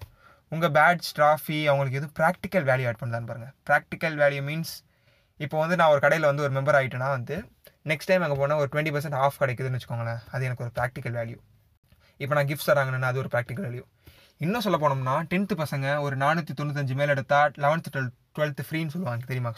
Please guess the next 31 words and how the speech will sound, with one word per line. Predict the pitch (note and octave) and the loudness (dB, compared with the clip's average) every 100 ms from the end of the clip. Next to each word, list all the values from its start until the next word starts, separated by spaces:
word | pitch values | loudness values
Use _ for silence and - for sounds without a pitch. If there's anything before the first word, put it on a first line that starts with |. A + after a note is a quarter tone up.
| - | -8
ஸ்கூல்ஸ்லாம். | C#3 A#2+ B2 A#2 _ _ _ _ _ _ _ - - _ _ | -8 -6 -8 -10 _ _ _ _ _ _ _ -20 -20 _ _
அப்படி | - D#3 E3 | -2 -2 -2
ஃப்ரீன்னு | D#3+ G3+ G#3+ | -4 0 0
சொல்றதுனால | F#3+ E3 D#3 D#3+ | 2 0 2 4
என்ன | D3+ | 4
பண்ணுவாங்க? | D3+ D3 C#3+ D3 | 2 2 4 4
பசங்கலாம் | C#3+ D#3+ D3+ D#3+ | 2 0 0 0
இங்க | D3+ D3 | 0 -2
உழுந்து | D3 D3+ | -2 -2
உழுந்து | D3 D3 | -4 -2
படிக்க | C3 B2+ B2+ | -2 0 -2
ஆரம்பிச்சிருவாங்க. | B2 B2+ A#2 A#2+ - _ _ | -2 -6 -6 -6 -14 _ _
உழுந்து | F3+ G3 | 0 2
உழுந்து | F#3+ F#3 E3 | 2 2 0
படிக்கிறதுனால | D#3+ D#3+ D#3 D#3+ E3 | -2 2 4 6 4
ஸ்கூல்ஸ்க்கு | - F#3+ F#3 - | 0 -2 -2 -2
வந்து | C#3 C#3 | -2 0
அது | C#3 | -2
ஒரு | B2 | -2
பேர் | D3 D3+ | -2 -2
கிடைக்குது. | C3+ B2 A#2+ E3+ C4 A#3+ | -2 -4 -6 -6 -4 -4
நெக்ஸ்ட் | E3 - | -6 -4
டைம் | E3+ | 0
அட்மிஷன் | D3+ C#3+ F#3 D#3+ C3 | 2 2 -2 -2 -2
வந்து | C3 | -2
ட்ரை | C3 | -2
பண்றதுக்கு | C3 B2+ A#2+ | -2 -4 -6
அவங்களுக்கு | B2+ B2 A#2 C3 | -4 -6 -6 -8
ஈஸியா | C#3 | -6
இருக்கும் | B2 - A2+ B2 | -6 -8 -12 -14
வந்துட்டு. | - | -18